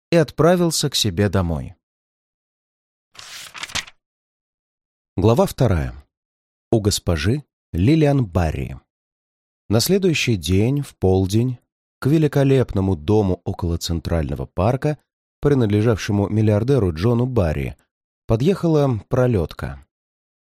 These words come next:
С неё соскочил Пинкертон. Он подошёл к входной двери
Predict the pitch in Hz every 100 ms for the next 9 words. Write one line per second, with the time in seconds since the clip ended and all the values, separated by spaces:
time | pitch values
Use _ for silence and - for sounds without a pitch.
0 | _ - 170 170 160 143 - 131 156 170
1 | 104 92 87 - 82 73 - _ _ _
2 | _ _ - 151 117 101 - 92 - -
3 | 80 80 78 76 87 147